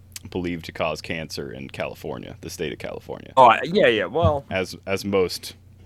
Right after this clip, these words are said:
Speaker 2: we've had a discussion
Speaker 1: products
Speaker 2: about
Speaker 1: are.
Speaker 2: this. Almost everything <laughs> causes cancer in California.
Speaker 1: Yeah, they get the
Speaker 2: Um,
Speaker 1: sun. The sun hits 'em different.
Speaker 2: Yeah, the sun, it's the angles, trajectory, the ocean. I don't know what it is. Hey, this is a HeroClix podcast, but legally we do have to go over what made us happy this week,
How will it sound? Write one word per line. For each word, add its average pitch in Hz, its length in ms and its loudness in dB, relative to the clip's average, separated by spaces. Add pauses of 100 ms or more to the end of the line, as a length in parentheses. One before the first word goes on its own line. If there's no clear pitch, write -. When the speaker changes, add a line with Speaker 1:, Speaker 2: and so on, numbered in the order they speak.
Speaker 2:
we've 196 180 -4
had 156 180 4
a - 20 0
discussion 107 480 0
Speaker 1:
products 85 180 -2
Speaker 2:
about - 80 -8
Speaker 1:
are. 85 60 -4
Speaker 2:
this. - 80 -8 (400)
Almost 135 300 2
everything 110 480 0
<laughs> 110 120 -2
causes 92 240 -2
cancer - 140 -6 (400)
in 78 80 -12
California. 73 640 -6 (720)
Speaker 1:
Yeah, - 140 -8
they 80 100 -8
get 131 140 0
the - 60 -4
Speaker 2:
Um, 147 40 0
Speaker 1:
sun. 143 400 0
The 90 140 -6
sun 131 220 0
hits 95 200 -6
'em 78 100 -6
different. 78 300 -10 (440)
Speaker 2:
Yeah, 80 260 4
the 80 80 -6
sun, 117 500 4 (200)
it's - 120 -14
the - 140 -8
angles, 98 340 2
trajectory, 87 720 -2
the - 160 -4
ocean. 82 500 0
I 90 100 2
don't 90 100 2
know 82 80 2
what 78 120 0
it 78 60 2
is. 76 140 -4 (320)
Hey, 120 180 4
this 151 180 0
is 202 60 4
a 143 60 6
HeroClix 98 400 2
podcast, 85 720 2
but 92 320 2 (560)
legally 135 260 6
we 107 120 4
do 117 100 8
have 107 120 6
to 98 80 -10
go 95 160 4
over 92 180 4
what 90 200 2
made 90 140 0
us 82 100 -2
happy 80 280 -2
this 80 180 -6
week, - 80 -20